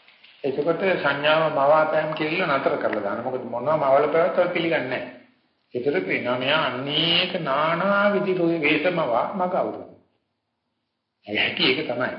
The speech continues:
බහුරූපෝලං රාශියක් වෙන්නේ. මේක කියලා ඒ වචනේ පාවිච්චි කරන නිමිත්ත කියලා මේක කියලා නිමිත්තක් ගත්ත ගමන් අවුරුදු. නිමිති කරන්න එපා අනිමිත්ත ගන්න. ඕක හරි ලේසි අමීබට.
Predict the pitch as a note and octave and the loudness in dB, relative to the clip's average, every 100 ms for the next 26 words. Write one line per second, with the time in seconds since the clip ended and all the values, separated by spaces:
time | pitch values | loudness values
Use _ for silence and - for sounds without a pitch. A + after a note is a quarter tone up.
0 | - - A2+ C3 D3+ D#3 C#3 D#3+ E3+ D3+ | -8 -2 0 0 0 0 0 2 2 2
1 | E3 - G3+ - D3+ - - - - - | 2 2 0 -2 -6 -6 -14 -18 -20 -16
2 | A#2 C3 D3+ E3 - G3 G3 G3 - - | -4 0 2 0 -4 -6 -4 -2 -4 -8
3 | - - - C3 - C3+ A#2+ A2+ - C#3 | -16 -20 -18 -14 -8 -2 -2 -2 -4 -2
4 | C3 B2 - D#3 C3 B2+ C#3+ - F3 D3 | 0 0 0 -4 -4 -4 -6 -4 -4 -6
5 | B2+ A#2+ C#3+ E3 F3+ F3+ F3 D#3+ E3+ E3+ | -6 -2 -2 -2 -4 -4 -4 -2 -4 0
6 | F#3 D#3 E3+ - - A3 A3+ D4+ A3 C3 | 0 2 0 0 -2 0 0 0 -2 -4
7 | - - - _ _ _ _ _ - - | -4 -10 -18 _ _ _ _ _ -20 -18
8 | D#3+ E3 G#3+ B3 A3 E3 A#2+ B2+ D3 G#3 | -8 -2 -2 0 0 0 0 -2 -2 0
9 | G#3 G3 - - G#2 - - - _ _ | 0 -2 -2 -6 -8 -10 -12 -20 _ _
10 | _ _ _ _ _ _ _ _ _ _ | _ _ _ _ _ _ _ _ _ _
11 | - D3 D3+ D#3 E3+ E3 F3+ G#3+ F#3+ E3 | -4 -2 0 -2 -2 0 0 4 4 4
12 | F#3+ D#3+ - | 2 0 -2